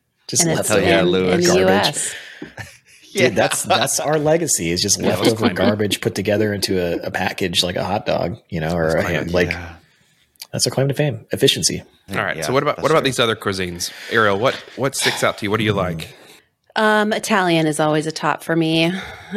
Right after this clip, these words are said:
Speaker 2: I'm gonna put French at the bottom.
Speaker 4: Really?
Speaker 2: I feel like Mexican, it depends. Mm, that's top-ish.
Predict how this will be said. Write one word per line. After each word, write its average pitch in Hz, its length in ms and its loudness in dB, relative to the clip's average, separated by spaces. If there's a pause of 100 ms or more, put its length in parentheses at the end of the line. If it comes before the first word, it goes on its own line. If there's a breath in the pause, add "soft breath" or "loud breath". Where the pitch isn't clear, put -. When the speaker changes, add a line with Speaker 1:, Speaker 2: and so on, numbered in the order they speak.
(100)
Speaker 2:
I'm 170 640 2 (140)
gonna 254 100 2
put 262 220 -2
French 208 260 -4
at 214 80 -8
the 214 60 -6
bottom. 196 560 2 (1080 soft breath)
Speaker 4:
Really? - 340 -20 (140)
Speaker 2:
I 180 100 -4
feel 196 220 0
like 185 520 2 (220)
Mexican, 220 1080 2 (420)
it 190 140 -4
depends. 165 640 -2 (600)
Mm, 190 200 2
that's 185 380 2
top-ish. 156 960 -2